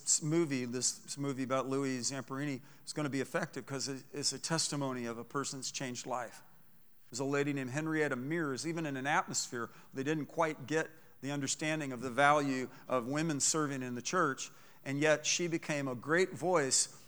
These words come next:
of Sunday school and teaching where Bill Bright, Doctor Bill Bright, Billy Graham, and Louis Evans Junior were key people in her youth group that all got touched by God, all got impacted by the Lord, and went on to,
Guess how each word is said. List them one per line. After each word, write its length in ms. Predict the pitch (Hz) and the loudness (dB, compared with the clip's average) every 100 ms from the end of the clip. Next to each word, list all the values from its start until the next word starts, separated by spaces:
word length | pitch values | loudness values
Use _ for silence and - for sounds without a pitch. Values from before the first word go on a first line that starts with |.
| - 143 | -2 2
of 320 | 143 123 - - - | 2 0 -8 -20 -2
Sunday 380 | - 190 196 185 | 2 4 4 4
school 460 | - 180 175 170 | 4 4 4 4
and 140 | 147 120 | 2 -2
teaching 420 | 208 208 165 143 | 0 0 -2 -2
where 240 | 135 127 - - 127 123 | -2 -4 -6 -14 -10 2
Bill 220 | 175 208 | 6 6
Bright, 440 | 156 147 143 147 | 6 6 6 2
Doctor 300 | 151 143 151 | 2 2 0
Bill 220 | 123 180 | 0 0
Bright, 400 | 175 143 135 135 - - - - - - | 2 2 2 0 -4 -16 -20 -20 -20 -4
Billy 260 | 123 175 202 | 2 4 4
Graham, 480 | 165 156 139 135 160 - - - | 4 2 2 -2 -6 -14 -20 -12
and 100 | 123 | -6
Louis 300 | 127 165 180 | 2 4 6
Evans 260 | 180 170 135 | 4 2 -2
Junior 480 | - 165 151 117 101 - - - - - | -2 -2 -2 -4 -8 -16 -20 -18 -18 -12
were 220 | 151 139 131 | -4 -4 -2
key 400 | - 202 208 208 | -2 2 2 2
people 460 | 196 202 160 143 | 0 -2 -2 0
in 80 | 139 | 0
her 120 | 135 | 0
youth 280 | 143 180 - | 0 -2 -2
group 240 | 135 123 | -4 -2
that 100 | 135 | 2
all 160 | 139 165 | 4 6
got 180 | 190 175 | 4 2
touched 300 | 175 175 - | 0 0 0
by 140 | 170 | 0
God, 360 | 147 165 160 127 | 6 6 8 6
all 160 | 147 | 4
got 280 | 175 175 - | 4 0 2
impacted 520 | 170 170 180 165 165 | 0 4 4 2 0
by 140 | 139 160 | 0 2
the 80 | 147 | 2
Lord, 300 | 165 151 135 | 2 2 0
and 120 | 135 | -2
went 160 | 160 | 0
on 220 | 170 165 | 2 0
to, 140 | 147 | -2